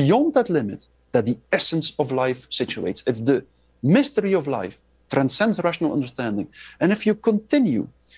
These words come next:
to build that wall around you of logical reasoning, what, because logical reasoning is really building a wall around you. You connect the one logical idea to the other, and in this way you isolate yourself from your environment.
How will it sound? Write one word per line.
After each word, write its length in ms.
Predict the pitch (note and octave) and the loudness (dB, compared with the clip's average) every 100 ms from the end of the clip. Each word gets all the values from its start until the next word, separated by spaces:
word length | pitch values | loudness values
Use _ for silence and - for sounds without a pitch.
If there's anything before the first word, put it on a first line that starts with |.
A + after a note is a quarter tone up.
| _ _ - | _ _ -2
to 100 | F#3+ | 0
build 360 | B2 G#3+ C4+ B3 E3 | 2 2 2 0 0
that 220 | G#3 - | 0 0
wall 240 | E3+ C#3 | 0 0
around 340 | G#2+ - - - | -2 -6 -10 -12
you 100 | - - _ _ _ - | -16 -16 _ _ _ 0
of 300 | E3+ - - _ _ _ _ - | 0 -2 -18 _ _ _ _ 0
logical 600 | C3 B3+ G3 G3 G3 F3+ | 2 4 2 0 0 2
reasoning, 400 | E3 A2+ G2+ A2 | 2 0 -4 -2
what, 140 | D3 D#3 | -2 0
because 280 | G3 A#3 C#4 | 0 2 2
logical 380 | D4+ G3+ G3+ | 0 2 0
reasoning 340 | F#3 F#3+ C3+ C#3 | 2 0 0 0
is 200 | F#3+ F#3 | 0 0
really 180 | B3 A#3+ | 2 2
building 340 | D#3+ G#3 G3 | 2 2 0
a 60 | F#3+ | 0
wall 220 | A3+ G#3 | 0 0
around 260 | B2 G#2+ G#2+ | 0 -2 0
you. 60 | |
You 120 | B2+ E3+ | 0 0
connect 600 | - A3 A3+ C#4+ C#4+ _ _ _ _ - | 0 2 4 2 0 _ _ _ _ 0
the 100 | D3 | 2
one 240 | B3 C#4 | 4 4
logical 420 | B3 A3 G#3+ A3+ | 4 0 0 0
idea 300 | - E3+ G3 G#3 | 0 0 2 2
to 120 | G#3 | 0
the 160 | F#3+ - | -2 -2
other, 260 | E3+ B2 | 0 0
and 100 | - | 0
in 160 | F3+ F#3 | 2 2
this 300 | C4+ C#4 - | 2 0 0
way 140 | G3+ D3 | 2 2
you 240 | D#3+ - - | 2 0 -2
isolate 560 | A#3+ A#3 - C3+ A2 - | -2 -2 -2 0 -2 -2
yourself 460 | A2 - G#2+ - _ | -6 -6 -8 -12 _
from 320 | - - D3 | -6 -2 0
your 140 | C#3+ C#3 | 2 0
environment. 640 | C3 B2+ A#2+ G2+ - | 0 -2 -4 -6 -10